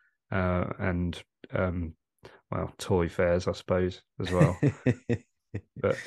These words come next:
Speaker 1: yeah, hopefully we can, we can bring a little bit more to you.
Speaker 2: Absolutely.
Speaker 1: Great.
Speaker 2: Um, well, um, speaking of toy fairs, and just on a quick side note, um, I'm, I'm noticing there's a, there's an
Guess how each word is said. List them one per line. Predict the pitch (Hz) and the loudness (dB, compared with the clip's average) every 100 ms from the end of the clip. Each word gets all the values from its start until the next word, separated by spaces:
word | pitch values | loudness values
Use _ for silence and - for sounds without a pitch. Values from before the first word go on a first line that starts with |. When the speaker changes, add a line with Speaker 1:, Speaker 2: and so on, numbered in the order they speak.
| - | -2
Speaker 1:
yeah, | 110 95 90 - - | 0 2 0 -6 0
hopefully | 107 98 95 90 | 0 0 0 0
we | 90 | 0
can, | 95 90 90 - _ - | 0 -2 -2 -8 _ -6
we | |
can | 98 92 | -4 -2
bring | 101 95 | 0 4
a | 98 | 4
little | 95 | 4
bit | 95 | 2
more | 98 92 | 2 2
to | 92 104 | 0 0
you. | 92 90 87 - _ _ | 0 0 -2 -12 _ _
Speaker 2:
Absolutely. | 110 101 98 117 110 90 - - | -10 -6 -4 -2 -2 -6 -10 -4
Speaker 1:
Great. | 92 87 - 123 | -2 -2 -4 -4
Speaker 2:
Um, | 113 - _ - | -4 -6 _ 2
well, | 143 143 - - | 6 8 6 2
um, | 143 135 | 2 2
speaking | - 190 190 131 | 2 2 4 0
of | 117 | 2
toy | 147 143 | 8 8
fairs, | 127 87 95 | 8 4 4
and | 104 101 | 2 0
just | 123 - _ - - | -2 -6 _ -4 0
on | 107 | 2
a | 98 - _ - | 2 -2 _ -2
quick | - | -2
side | - 120 117 98 | 2 6 6 6
note, | 92 95 | 4 4
um, | 107 107 | 2 2
I'm, | 95 117 | 2 0
I'm | 123 131 | 0 2
noticing | 143 147 - 117 | 2 2 0 2
there's | 113 113 | 4 4
a, | 113 107 | 4 4
there's | 101 117 | 4 2
an | 117 | 2